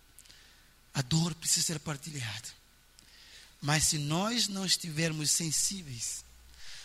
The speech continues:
somos pessoas ocupadas demais. Temos muitas tarefas e nós não percebemos quem está ao lado. E há muita gente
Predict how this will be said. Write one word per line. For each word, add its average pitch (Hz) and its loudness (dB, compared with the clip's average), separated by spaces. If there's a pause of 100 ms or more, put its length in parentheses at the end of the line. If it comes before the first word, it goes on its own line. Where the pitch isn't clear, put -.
(120)
somos 185 -2
pessoas 190 4
ocupadas 156 0
demais. 120 0 (1200)
Temos 196 2
muitas 202 -2
tarefas 185 0 (680)
e 185 -4
nós 170 4
não 180 2
percebemos 170 4 (580)
quem 208 2
está 170 6
ao 160 -2
lado. 131 4 (2000)
E 143 6
há 143 8
muita 160 6
gente 143 4